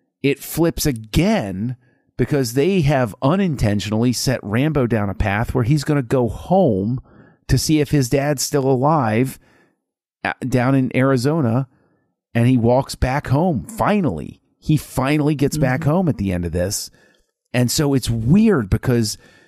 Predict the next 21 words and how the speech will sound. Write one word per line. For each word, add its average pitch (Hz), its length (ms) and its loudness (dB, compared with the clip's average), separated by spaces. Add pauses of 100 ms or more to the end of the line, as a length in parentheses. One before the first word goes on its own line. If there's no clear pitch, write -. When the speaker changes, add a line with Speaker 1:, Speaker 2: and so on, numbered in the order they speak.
(720)
Speaker 1:
it 127 160 -2
really 131 920 2 (1300)
resolves 123 840 2
in 127 140 0
a 117 60 2
way 135 520 2
that 98 300 -2
doesn't 143 540 -2
give 117 340 0 (160)
anybody 139 560 2
what 110 220 -2
they 107 100 0
expect - 640 -4
or 110 180 2
want, 113 720 0
while 117 360 0
at - 100 -4
the 117 80 -4
same 160 460 0
time 135 440 -2
fulfilling 123 720 0